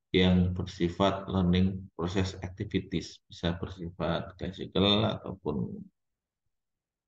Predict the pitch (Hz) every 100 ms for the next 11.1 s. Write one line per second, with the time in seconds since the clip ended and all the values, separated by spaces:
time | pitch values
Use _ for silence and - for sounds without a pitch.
0 | _ - 85 87 90 90 80 80 - _
1 | _ _ _ _ - 98 - 120 123 113
2 | 110 98 90 110 113 117 117 117 - _
3 | _ _ _ _ _ _ - 101 - -
4 | 117 98 87 98 95 92 98 98 85 90
5 | - - - - 117 139 - - _ -
6 | 82 - 98 98 95 - - 101 90 90
7 | 87 87 - - - 98 95 90 90 87
8 | 85 80 - 90 90 87 90 87 92 127
9 | - - - 80 - - - 78 - -
10 | 76 92 78 - - 78 78 98 117 147
11 | -